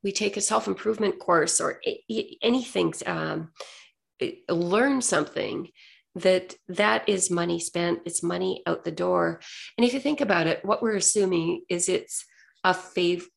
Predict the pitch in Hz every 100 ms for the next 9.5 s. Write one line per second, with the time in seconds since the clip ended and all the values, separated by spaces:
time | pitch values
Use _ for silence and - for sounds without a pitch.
0 | _ - 175 160 - 165 160 190 170 185
1 | 170 165 - - - 196 185 196 190 -
2 | 202 220 240 277 233 175 - 196 185 185
3 | - - - - - - 170 180 202 196
4 | - 170 165 180 202 233 _ _ _ _
5 | _ _ 190 180 170 165 170 240 285 254
6 | - - 196 - _ _ _ _ 190 175
7 | 165 160 - - 190 214 214 208 202 196
8 | - _ - 175 180 185 175 185 - 165
9 | 160 151 262 349 -